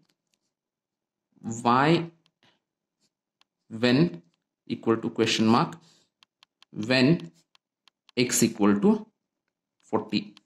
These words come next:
That is rainfall is forty, rainfall is X. So X equal to forty. This is what we have to find out. Now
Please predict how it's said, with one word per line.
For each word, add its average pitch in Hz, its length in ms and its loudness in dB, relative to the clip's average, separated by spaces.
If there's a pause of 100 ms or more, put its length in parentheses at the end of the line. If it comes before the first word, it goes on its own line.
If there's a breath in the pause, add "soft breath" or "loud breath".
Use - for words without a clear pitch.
(120)
That 113 180 0
is 160 160 4
rainfall 123 480 4
is 160 180 2
forty, 110 320 2
rainfall 127 400 2
is 202 140 6
X. - 400 0 (400 soft breath)
So - 160 -2
X 117 320 0
equal 160 220 2
to 247 100 2
forty. - 400 -2 (340 soft breath)
This 135 200 0
is 190 60 0
what 175 260 2
we 180 60 4
have 180 100 2
to 226 80 0
find 220 280 2
out. 113 220 -2 (580)
Now 196 440 4